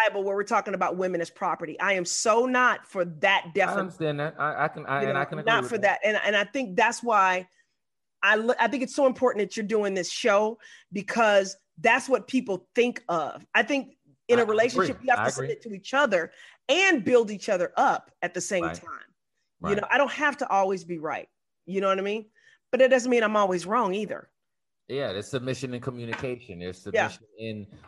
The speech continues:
Speaker 2: um, you know, just, just, uh, intellectually of, of, of, of directions that, that
Speaker 1: Right.
Speaker 2: where people wanna go in. There's submission from a spirituality perspective.
Speaker 1: Right.
Speaker 2: There's
Speaker 1: Right.
Speaker 2: submission in,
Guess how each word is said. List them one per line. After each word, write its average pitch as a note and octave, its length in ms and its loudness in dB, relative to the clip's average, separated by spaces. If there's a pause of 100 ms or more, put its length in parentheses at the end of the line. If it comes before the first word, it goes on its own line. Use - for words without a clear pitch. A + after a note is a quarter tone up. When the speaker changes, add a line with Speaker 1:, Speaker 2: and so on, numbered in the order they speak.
Speaker 2:
um, G#2 340 -2
you A#2 60 -12
know, G2+ 180 -6
just, F#2 460 -12
just, - 340 -14
uh, G#2+ 40 -6
intellectually A2 880 -8
of, G2 160 -4
of, F#2 260 -6
of, F#2+ 280 -6
of F2 300 -10
directions G2+ 580 -8
that, F2+ 240 -12
that E2 120 -16
Speaker 1:
Right. F3 140 -8
Speaker 2:
where G2+ 120 0
people G#2+ 280 -10
wanna G2+ 220 -6
go G#2 320 2
in. E2+ 80 -8
There's F2 160 -8
submission G2+ 420 -12
from G2 260 -6
a F2+ 40 -10
spirituality G#2+ 800 -4
perspective. F2+ 560 -10
Speaker 1:
Right. - 100 -20 (200)
Speaker 2:
There's G#2 120 -4
Speaker 1:
Right. - 60 -16
Speaker 2:
submission A2 420 -8
in, G#2+ 160 -8